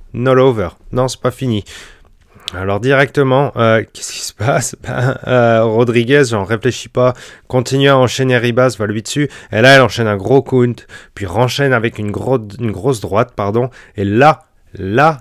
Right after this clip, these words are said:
Herb Dean arrête clairement le combat, euh, arrive au milieu, euh, lève les mains en l'air, c'est fini. Grosse, grosse puissance de la brésilienne, de Marina Rodriguez. Euh, là, c'était clairement impressionnant,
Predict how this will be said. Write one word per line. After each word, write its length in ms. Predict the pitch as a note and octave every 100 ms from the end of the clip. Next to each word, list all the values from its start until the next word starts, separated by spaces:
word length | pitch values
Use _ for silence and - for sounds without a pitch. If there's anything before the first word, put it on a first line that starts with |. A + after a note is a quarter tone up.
| -
Herb 240 | A2 F#2
Dean 280 | F#2 G2+ F#2 - _
arrête 460 | - G2 G2+ - _ -
clairement 500 | A2+ G#2+ G2 G2+ G#2
le 60 |
combat, 540 | - F#2+ F#2+ A#2+ B2+ G#2
euh, 160 | G2+
arrive 300 | G2 F#2+ A2+
au 60 | G#2
milieu, 580 | G2+ G2 A#2 B2+ B2 G2
euh, 40 |
lève 240 | F#2 G2 G2+
les 60 |
mains 100 | F#2+
en 120 | F2+
l'air, 260 | G#2 B2 A#2+
c'est 180 | - G2+
fini. 400 | - G#2 A#2+ C3+ - - - - _ _ -
Grosse, 640 | G#2 G#2 A2 C#3 B2+ A#2+
grosse 400 | - G2 A#2 -
puissance 420 | - A2+ - A2
de 80 | G2+
la 140 | G2 F2+
brésilienne, 640 | F#2+ F#2+ F#2 F2+ F2+ F2
de 100 | F#2
Marina 480 | F#2+ F#2+ F2+ F#2+ F#2
Rodriguez. 480 | F#2 F#2 F2+ F2 E2+ - - - -
Euh, 340 | A2 G2+ G2 G2 G2 - _ _
là, 280 | A#2 A#2+ B2+
c'était 260 | - - G2+ - _
clairement 500 | - A2+ A2 A2+ A#2
impressionnant, 560 | A2+ - A2+ A#2 A#2+